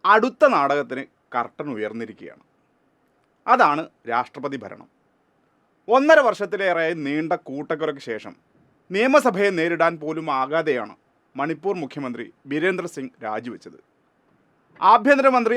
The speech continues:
അമിത്ഷാ എന്ന ഹിന്ദുത്വ തീവ്രവാദത്തിൻ്റെ അപ്പോസ്തലനുമായുള്ള കൂടിക്കാഴ്ചയ്ക്ക് ശേഷമായിരുന്നല്ലോ ആ രാജി.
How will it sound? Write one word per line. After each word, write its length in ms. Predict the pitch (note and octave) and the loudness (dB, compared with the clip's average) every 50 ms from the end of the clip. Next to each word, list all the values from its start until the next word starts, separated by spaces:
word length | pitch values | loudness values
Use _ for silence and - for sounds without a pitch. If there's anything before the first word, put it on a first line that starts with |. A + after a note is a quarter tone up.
| E3+ D#3+ | 4 4
അമിത്ഷാ 380 | D#3+ F#3 F#3 E3 - A3+ A3+ A#3 A3 F3 | 4 2 -4 -4 2 4 4 4 4 2
എന്ന 160 | D#3 E3 F3 - - - _ _ _ _ _ _ | 0 -2 -4 -4 -4 -6 _ _ _ _ _ _
ഹിന്ദുത്വ 480 | F#3+ G3+ G#3+ A#3 A#3+ C#4 C4+ - C#4+ C#4 C4+ - | -6 -4 -2 -2 -2 -2 0 2 2 2 2 2
തീവ്രവാദത്തിൻ്റെ 840 | G3+ G3 G3+ G#3+ A3 A3+ G#3+ G3 F#3 F3 D#3 E3 F3 E3+ E3+ G#3 A3 - _ _ _ _ _ _ _ - G3 | 0 2 2 2 4 4 4 4 4 2 -2 -4 -6 -4 -4 -6 -6 -8 _ _ _ _ _ _ _ 0 0
അപ്പോസ്തലനുമായുള്ള 960 | F#3+ - _ C4+ D4 C#4 - - C4+ C4 B3 A#3+ A3+ G#3+ G3+ G3 G3+ F#3+ G3 G3 E3 - | 0 0 _ 2 2 2 4 4 4 4 4 2 0 0 0 0 0 0 -2 -2 -2 -4
കൂടിക്കാഴ്ചയ്ക്ക് 680 | D3+ D#3 F#3 G#3 G#3 - G#3 F#3+ F3+ - F#3+ E3+ F3+ D#3+ C#3+ | -6 -4 -4 -4 -2 -2 -2 -2 -2 -2 -6 -8 -6 -6 -6
ശേഷമായിരുന്നല്ലോ 680 | C#3 D3 E3 F3+ D#3+ C#3+ D3+ D#3 E3+ F3 D#3+ C3 G2+ - - _ _ C3+ | -6 -6 -6 -4 -2 -2 -2 -2 -2 -4 -4 -6 -6 -10 -12 _ _ -2
ആ 20 | C#3 C3 | 0 2
രാജി. 240 | B2 B2 A#2+ G#2 G2+ | 2 0 0 -4 -10